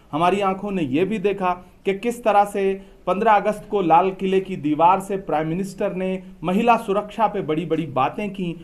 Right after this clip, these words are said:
और उसके महज डेढ़ घंटे बाद गुजरात में बिल्किस बानो के जो बलात्कारी थे उनको सरकारी शह पर रिहा किया गया, उन्हें माला पहनाई गई,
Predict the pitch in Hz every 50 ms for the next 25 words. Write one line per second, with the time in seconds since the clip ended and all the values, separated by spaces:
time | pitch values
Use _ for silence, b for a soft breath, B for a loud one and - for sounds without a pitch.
0 | B B B B 180 208 220 220 196 - - 247 226 196 175 180 180 214 247 214
1 | 160 139 175 202 233 226 196 185 180 185 185 185 190 156 - 143 143 151 143 139
2 | 135 151 160 160 170 190 196 208 208 208 - 175 165 165 165 151 131 143 170 180
3 | 170 165 - 226 240 247 247 - 151 143 156 151 160 170 175 170 165 170 156 151
4 | 135 143 143 147 143 135 139 143 B B B B B 117 117 156 165 180 180 196
5 | 185 - - 233 226 240 247 247 220 - 190 214 208 190 180 180 185 190 214 208
6 | 208 - 196 180 170 - 208 208 214 226 220 - - 196 175 175 165 - 185 156
7 | 139 143 135 131 175 190 190 131 175 180 175 165 165 170 175 170 160 151 151 156
8 | 143 127 120 120 127 156 185 214 214 208 202 180 156 160 151 151 151 143 135 139
9 | 139